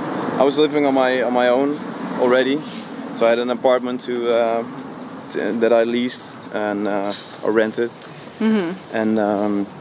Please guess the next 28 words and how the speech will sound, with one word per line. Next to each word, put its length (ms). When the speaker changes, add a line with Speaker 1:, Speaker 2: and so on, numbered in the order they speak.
Speaker 1:
yeah, 280
in 80
the 80
beginning 320
it 40
was 100
actually 340
really 160
hard 220
<laughs> 80
because 440
at 80
one 220
time 240
I 40
was 100
like, 140
"Oh 120
shit, 320
you 60
know, 100
all 180
the 60
money 280
that 180
I 360
make 320
with 180